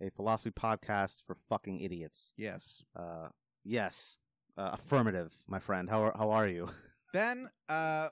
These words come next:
Speaker 2: my name is Pat Dean. I'm your co-host. Uh, I, it's nice to meet you. Uh, I'm
Speaker 1: It's
Speaker 2: doing
Speaker 1: <laughs>
Speaker 2: all right.
Speaker 1: nice to meet you. <laughs>
Speaker 2: Yeah, Ben and I, this is the first time we've ever seen each other face to, like, not, we're not face to face right now. We're recording over, uh,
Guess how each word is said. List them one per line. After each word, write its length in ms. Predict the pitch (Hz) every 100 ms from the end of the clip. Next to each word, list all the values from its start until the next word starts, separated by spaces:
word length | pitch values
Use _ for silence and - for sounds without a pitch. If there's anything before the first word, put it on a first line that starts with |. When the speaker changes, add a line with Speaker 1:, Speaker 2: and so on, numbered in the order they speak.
| _
Speaker 2:
my 100 | 175
name 140 | 202 196
is 100 | 147
Pat 320 | 170 143 104
Dean. 260 | 131 151
I'm 80 | 147
your 120 | 113
co-host. 680 | - 127 123 131 156 - - -
Uh, 40 | 113 113 110 110 110
I, 480 | 120 127 135 135 131
it's 120 | 131 127
nice 200 | 175 -
to 60 |
meet 220 | 101 107 147
you. 140 | 180 _ _ _ -
Uh, 280 | 143 147 143
I'm 160 | 151 202
Speaker 1:
It's 80 | 190
Speaker 2:
doing 180 | 170 143
Speaker 1:
<laughs> 0 |
Speaker 2:
all 120 | 127
right. 260 | - 147
Speaker 1:
nice 140 | 165 160
to 80 | 143
meet 160 | 151 139
you. 200 | 104 101 -
<laughs> 120 | 214
Speaker 2:
Yeah, 360 | 320 185 107 101
Ben 260 | 127 175 214
and 80 | 220
I, 220 | 202 185
this 140 | 185
is 40 | 196
the 80 |
first 300 | 175 202 202
time 140 | - 180
we've 100 | 156
ever 100 | 147
seen 220 | - 156
each 160 | 135 139
other 160 | 120
face 280 | - 131 120
to, 100 | 104
like, 140 | 127 123
not, 220 | 160 151
we're 100 | 175
not 160 | 196 -
face 180 | 143 -
to 80 |
face 300 | - 160 143
right 160 | 127 113
now. 200 | 110 107
We're 80 | 107
recording 440 | 107 131 117 107
over, 360 | 107 104 101 98
uh, 200 | 98